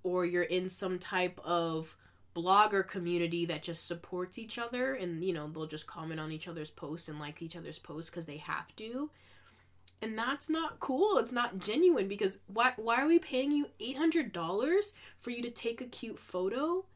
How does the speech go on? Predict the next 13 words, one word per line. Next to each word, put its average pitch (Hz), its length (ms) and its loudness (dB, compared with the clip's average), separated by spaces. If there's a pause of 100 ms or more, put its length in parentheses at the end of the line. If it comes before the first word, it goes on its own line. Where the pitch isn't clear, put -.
(580)
and 226 140 -2
we're 233 180 -2
not 226 280 -2
getting 226 240 0
anything 220 340 -4
out 202 180 -2
of 196 100 -4
it? - 100 -4
We're 190 140 0
not 220 240 0
getting 233 300 -2
any 220 240 -4
genuine 233 920 -4